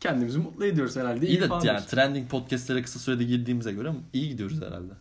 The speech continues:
Speaker 1: Evet, o da bir gösterge tabii,
Speaker 2: Tabii ki
Speaker 1: doğru
Speaker 2: gösterge.
Speaker 1: diyorsun.
Speaker 2: Hem de bunu sadece şeyde girmedik. Hikayeler kategorisine girmişiz. Normal podcast listeleri kategorisine girmişiz. Trending podcastlere girmişiz. Üç yerde varız şu an ayrı ayrı.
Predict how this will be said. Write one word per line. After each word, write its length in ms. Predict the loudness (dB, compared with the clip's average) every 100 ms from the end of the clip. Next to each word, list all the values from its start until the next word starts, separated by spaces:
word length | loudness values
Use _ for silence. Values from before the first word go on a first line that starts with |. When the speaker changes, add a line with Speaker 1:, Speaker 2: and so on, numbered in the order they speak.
| -20 _ -20 _
Speaker 1:
Evet, 260 | -6 -6 -6
o 80 | -4
da 120 | -2
bir 100 | 0
gösterge 520 | -2 0 -2 -2 -2
tabii, 100 | -4
Speaker 2:
Tabii 160 | -4 -2
ki 40 |
Speaker 1:
doğru 80 | -2
Speaker 2:
gösterge. 320 | -4 -4 -4
Speaker 1:
diyorsun. 180 | -2 -2
Speaker 2:
Hem 60 | 0
de 40 |
bunu 100 | 0
sadece 340 | 6 6 6
şeyde 220 | 0 0 0
girmedik. 420 | 0 -2 -6 -12 -20 -20 -20 -8
Hikayeler 540 | 0 4 6 6 2 2
kategorisine 480 | 0 2 2 0
girmişiz. 540 | -2 0 -2 -4 -8 -4
Normal 380 | 0 2 2 2
podcast 420 | -2 -2 -4 -2
listeleri 400 | -2 0 0 0
kategorisine 540 | -4 -2 -2 -2 -2
girmişiz. 600 | 0 0 0 -4 -8 -12 -20 _ _ _ -20 -20 _ -20 -20 _ _ _ -2
Trending 480 | 4 4 2 0
podcastlere 540 | -2 0 0 0 0 -2
girmişiz. 560 | -2 -4 -6 -8 -10 -16 _ -6
Üç 220 | 0 4
yerde 260 | 4 4 4
varız 200 | 4 2
şu 160 | -2
an 60 | -2
ayrı 240 | -2 -4
ayrı. 260 | -6 -10